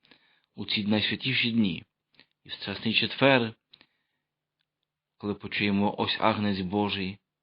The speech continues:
з Тайної вечері, Страсна п'ятниця,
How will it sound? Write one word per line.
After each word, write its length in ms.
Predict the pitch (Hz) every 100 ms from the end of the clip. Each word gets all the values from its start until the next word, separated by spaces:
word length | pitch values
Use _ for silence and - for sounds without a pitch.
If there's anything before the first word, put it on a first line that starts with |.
| _ _
з 100 | -
Тайної 360 | 101 104 104 95
вечері, 800 | 98 - 98 95 90 90 90 -
Страсна 340 | - 95 - 101
п'ятниця, 720 | 117 123 127 113 98 -